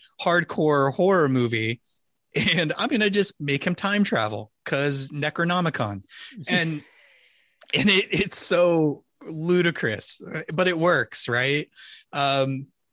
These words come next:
Speaker 1: I, I think, like I s-, like I told you guys, I think this is definitely when people think of Evil Dead and think of Ash from Evil Dead and Bruce Campbell from Evil Dead, they really think of Army of Darkness, um,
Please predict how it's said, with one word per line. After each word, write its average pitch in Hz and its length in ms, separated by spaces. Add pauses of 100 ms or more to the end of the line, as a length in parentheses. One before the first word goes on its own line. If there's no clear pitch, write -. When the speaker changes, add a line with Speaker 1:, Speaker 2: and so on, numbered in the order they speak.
(160)
Speaker 1:
I, 165 440 (380)
I 170 160
think, 175 360
like 160 160
I 160 40
s-, - 280
like 160 280
I 190 80
told 147 220
you 139 60
guys, 131 180
I 143 80
think 165 200
this 156 180
is 143 160
definitely 156 360
when 147 120
people 160 260
think 151 220
of 139 140 (340)
Evil 147 260
Dead 123 300
and 123 120
think 139 180
of 120 220 (320)
Ash 120 460
from 120 240
Evil 120 220
Dead 117 160
and 117 100
Bruce 127 160
Campbell 120 320
from 123 200
Evil 127 200
Dead, - 180
they 156 120
really 180 220
think 147 180
of 120 100
Army 120 240
of - 80
Darkness, - 500 (440)
um, 120 440